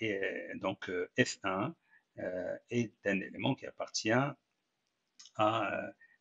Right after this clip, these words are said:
donc, il correspond à une variable. D'accord ? Et donc, comme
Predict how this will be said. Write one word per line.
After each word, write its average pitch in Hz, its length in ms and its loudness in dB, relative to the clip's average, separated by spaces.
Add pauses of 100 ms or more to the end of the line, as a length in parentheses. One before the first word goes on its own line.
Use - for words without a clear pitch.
donc, - 200 -4
il 104 140 -10
correspond 123 800 2
à 123 360 0
une 120 180 6
variable. 90 600 2 (640)
D'accord ? - 140 -10 (800)
Et 123 120 6
donc, 120 360 10 (800)
comme 110 400 6